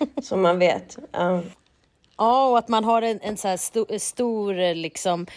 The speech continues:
Speaker 1: eh, service, alltså, man vill ge, man vill s-, hjälpa andra är väldigt tydligt för jord.
Speaker 2: Jo, ja, det kan man ju tänka verkligen
Speaker 1: Ja.
Speaker 2: när du säger det nu.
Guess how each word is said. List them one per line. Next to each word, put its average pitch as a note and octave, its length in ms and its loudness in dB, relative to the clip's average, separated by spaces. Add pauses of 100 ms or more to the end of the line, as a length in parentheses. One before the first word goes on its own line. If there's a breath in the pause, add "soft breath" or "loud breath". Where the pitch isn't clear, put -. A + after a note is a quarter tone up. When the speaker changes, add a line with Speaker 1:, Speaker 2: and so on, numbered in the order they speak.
(320 loud breath)
Speaker 1:
eh, D3 600 -2
service, G3 840 -2
alltså, G3 220 -4
man G3 180 -2
vill G3 320 -4
ge, F3+ 680 -6 (160)
man F3+ 180 -8
vill E3+ 300 -6
s-, - 240 -4 (480)
hjälpa F#3 540 -2
andra D#3+ 520 -4 (100)
är D#3 220 -8
väldigt D3 340 -8
tydligt D#3 500 -12
för D3 140 -8
jord. C#3+ 460 -12 (420)
Speaker 2:
Jo, C#4+ 360 8
ja, C4 340 6
det C4+ 80 -2
kan B3 200 -4
man D#3+ 100 -2
ju D#3+ 60 -4
tänka D#3+ 400 -10
verkligen F3+ 380 -2
Speaker 1:
Ja. G3 160 4 (120)
Speaker 2:
när E3 140 -4
du E3 80 -8
säger - 280 -4
det D#2+ 120 -4
nu. - 280 -4